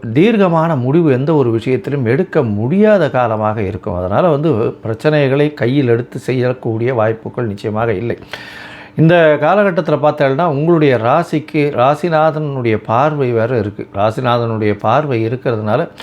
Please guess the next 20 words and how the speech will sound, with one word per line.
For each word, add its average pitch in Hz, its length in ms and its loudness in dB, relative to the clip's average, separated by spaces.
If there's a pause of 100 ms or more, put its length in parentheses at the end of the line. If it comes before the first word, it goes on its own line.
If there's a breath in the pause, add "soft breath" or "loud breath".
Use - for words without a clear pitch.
(760 loud breath)
உடல் 208 420 2
நலத்துல 196 320 2
நல்ல 160 360 2
ஒரு 143 160 2
ஏற்றம் 139 380 0
இருக்கும். 117 280 -2
இருந்தாலும் 117 520 0
மனக்குழப்பங்கள் 139 840 0
அதிகமாக 113 520 0
இருக்கும். 104 320 -2
எந்த 143 240 2
ஒரு 135 140 4
விஷயத்தையும் 117 500 -2
எடுத்து 123 380 -2
செய்யலாமா 123 540 2
வேணாமான்ற 117 680 0
ஒரு 110 180 -2
கன்ஃபியூஷன் 123 500 -2
இருந்துட்டே 117 460 0
இருக்கும். 104 300 -2